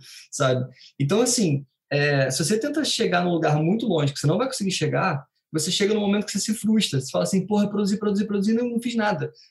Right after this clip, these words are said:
Aí você fica frustrado. Aí você, tipo, fica sem tesão de voltar a produzir de novo, entendeu? Você entra naquele marasmo, tipo, não fazer nada.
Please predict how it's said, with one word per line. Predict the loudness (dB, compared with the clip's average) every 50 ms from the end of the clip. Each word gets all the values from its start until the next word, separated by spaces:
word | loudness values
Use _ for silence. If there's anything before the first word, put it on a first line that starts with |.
| _ -2
Aí | -2 0
você | 0 -2
fica | -2 -2 -4
frustrado. | -2 -2 -4 -2 0 2 2 2 2 2 2
Aí | 2 2 2
você, | 2 0 0 0 -2 -4
tipo, | -4 -6 -4 -6
fica | -4 -2 -2 0 0
sem | -2 0 -2 -2 -2
tesão | -2 0 0 0 2 2 2
de | 2 2
voltar | 4 4 4 4 4 0 -2 -2
a | -2
produzir | -2 -2 -2 -2 0 -2 0
de | 0 2
novo, | 2 4 2 2 0 -2 0
entendeu? | 2 2 4 4
Você | 4 2
entra | 0 -2 -2
naquele | -6 -4 -2 0 0 0
marasmo, | 2 2 2 4 4 4 4 2 2 2 2 2 2 2 0
tipo, | 0 0 0 0
não | 0 0
fazer | 2 0 0 2 2
nada. | 2 2 2 0 0 2 2 2 0 0